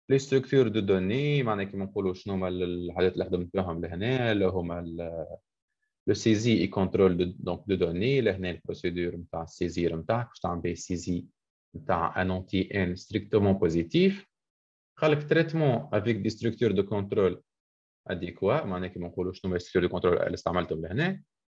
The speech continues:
والافيشاج دو ريزولتا، الا هو سور دو بوان. دونك عندنا لهنا خمسة بونتو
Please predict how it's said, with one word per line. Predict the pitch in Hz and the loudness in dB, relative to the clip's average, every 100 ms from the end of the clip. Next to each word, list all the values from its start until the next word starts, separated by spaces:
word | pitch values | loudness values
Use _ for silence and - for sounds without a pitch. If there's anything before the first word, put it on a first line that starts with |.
| _ _ _ | _ _ _
والافيشاج | 160 175 - 147 131 131 139 | -2 0 2 2 2 4 4
دو | 104 101 | 6 6
ريزولتا، | 98 90 85 117 143 139 | 6 4 0 2 2 2
الا | 117 113 | 2 2
هو | 120 131 139 - _ _ _ _ _ - | 2 0 0 -4 _ _ _ _ _ -14
سور | - 117 | -6 -4
دو | 101 104 | 2 0
بوان. | 101 85 - - | 0 -6 -10 -8
دونك | 98 98 101 | -2 0 2
عندنا | 110 95 | 2 2
لهنا | 85 82 95 131 151 - - _ _ _ _ - | -2 -4 -2 -2 -2 -6 -20 _ _ _ _ -6
خمسة | 120 117 117 | -2 2 2
بونتو | 101 110 98 - | 4 2 0 -6